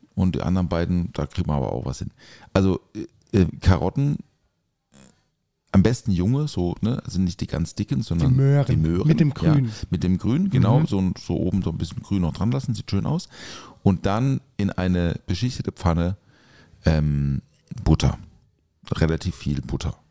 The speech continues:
Speaker 1: Und dann schmeiße ich die Dinger da ungeschält rein.
Speaker 2: Mhm.
Speaker 1: Und dann lasse ich die da drin für relativ lange Zeit. Ich würde sagen, eine Stunde. Bei, mein Herd hat eins bis zehn, dreieinhalb.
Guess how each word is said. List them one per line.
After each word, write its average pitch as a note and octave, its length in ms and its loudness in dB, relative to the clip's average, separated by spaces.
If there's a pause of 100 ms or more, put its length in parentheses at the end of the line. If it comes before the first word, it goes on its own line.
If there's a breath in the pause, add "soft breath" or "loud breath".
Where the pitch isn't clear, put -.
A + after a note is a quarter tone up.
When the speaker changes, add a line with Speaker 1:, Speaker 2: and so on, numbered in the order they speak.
(360 loud breath)
Speaker 1:
Und D2 160 6
dann F#2 140 2
schmeiße G2+ 360 -2
ich G2 140 -8
die A#2+ 100 -8
Dinger G2+ 300 0
da F#2 260 -2 (1900)
ungeschält A2 760 2
rein. - 220 -2
Speaker 2:
Mhm. A2 360 0 (480 loud breath)
Speaker 1:
Und E2+ 100 2
dann E2+ 100 2
lasse G#2+ 240 -2
ich A#2+ 40 2
die A2+ 60 0
da G#2+ 60 0
drin C#2 360 -2 (560)
für F2+ 220 2
relativ E2+ 420 -4
lange A2 260 0
Zeit. - 380 -4
Ich F2+ 120 -10
würde G#2+ 160 -2
sagen, F#2+ 240 -2
eine A2+ 240 0
Stunde. - 400 -4 (600 soft breath)
Bei, D#2+ 360 2 (320)
mein F2 200 2
Herd F#2 300 0
hat - 160 -4
eins F#2 240 -4
bis - 180 -12
zehn, C#3+ 420 -2 (380)
dreieinhalb. F#2 680 -2